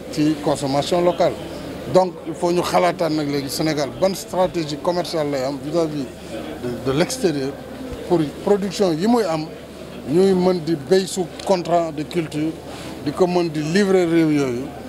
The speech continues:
su ko defee béykat yi producteurs yi du ñu am benn tolof tolof loolu tam wax naa tey suñu mbokk producteurs yi suñu mbokk O P S yi nañu ànd ak gouvernement bi ci liggéey bañ a yàkkamti bañ a mbapat bañ a def lenn déjà li ñu dugal ci alal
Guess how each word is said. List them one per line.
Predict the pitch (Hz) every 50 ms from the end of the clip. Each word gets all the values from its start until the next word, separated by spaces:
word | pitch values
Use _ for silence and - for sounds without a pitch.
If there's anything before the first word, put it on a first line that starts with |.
| - - -
su | - -
ko | 185 180
defee | 175 175 151 170 165
béykat | 143 127 165 175 170 175 170 147 147
yi | 147 151 151 - - - - -
producteurs | 165 170 165 156 165 151 156 165 160 151 139
yi | 139 135 123 - 123
du | 143
ñu | 151 156 156 151 139 -
am | 147 143 131 123
benn | 147 156 160 156 143 120 -
tolof | 156 139 131 123 - -
tolof | 131 110 - 101 - 143
loolu | 165 165 156 156
tam | 147 160 147 139
wax | 139 127 135
naa | 147 147 143 143 143 135 - - - 170 170 - -
tey | - 147 139
suñu | - 147 143 143
mbokk | 143 143 143 139 - - 135 -
producteurs | - 165 170 165 175 175 - 190 185 185 175
yi | 180 160
suñu | - 135 135
mbokk | 135 147 143 - 160 165
O | 170
P | 160 160 196
S | 190 180 175 175
yi | 180 190 - - - - - - - - -
nañu | 147 160 175 185 - -
ànd | 202 214 220 220
ak | 214 185
gouvernement | 180 208 202 202 196 190 190 190 185
bi | 175 170 -
ci | 175 165
liggéey | 165 165 160 156 143
bañ | 131 156 165
a | 175
yàkkamti | 175 180 180 180 - 185 180 165 - 175 170
bañ | 156 160 160 170
a | 165
mbapat | 160 170 180 175 - 196 185 160 156
bañ | 175 170 175
a | 175 165
def | 160 175 151 143 160
lenn | 180 180 160 127 - - - - - - - - - -
déjà | 175 175 185 196 185
li | 180 190
ñu | 208 226
dugal | 190 214 196 208 190 160
ci | 196
alal | 175 165 170 170 175 180